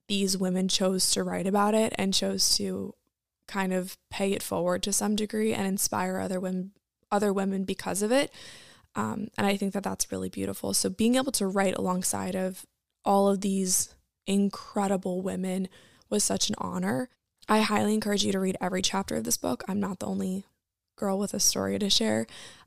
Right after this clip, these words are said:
Um, and I also encourage you to share your story back. If there was a writer who you resonated really well with, send her a D M on Instagram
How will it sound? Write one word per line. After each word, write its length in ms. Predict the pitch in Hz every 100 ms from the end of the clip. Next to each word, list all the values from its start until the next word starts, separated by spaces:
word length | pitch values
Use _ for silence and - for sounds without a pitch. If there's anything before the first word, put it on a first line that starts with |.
| -
Um, 380 | 214 196 202 208 _ _ _ _ -
and 160 | 220
I 200 | 220 208
also 260 | 208 240 277
encourage 420 | 254 208 196 190
you 160 | 202 190
to 760 | - - 190 185 185 185 202 - _
share 240 | - - 196
your 160 | 214
story 320 | 214 - 214 185
back. 380 | 190 - - -
If 160 | 190
there 160 | 196 202
was 160 | 202
a 80 | 202
writer 440 | 190 185 190 190 190
who 560 | 185 202 185 180 180 - - - _ _ _ _ _ _ _ _ -
you 220 | 202 208
resonated 680 | 196 185 196 190 196 196 190
really 240 | 196 185
well 220 | 175 165
with, 400 | 180 202 220 - -
send 280 | - 190 196
her 120 | 208
a 80 | 190
D 180 | 196
M 120 | 185 185
on 140 | 185
Instagram 800 | 185 180 - 185 185 180 180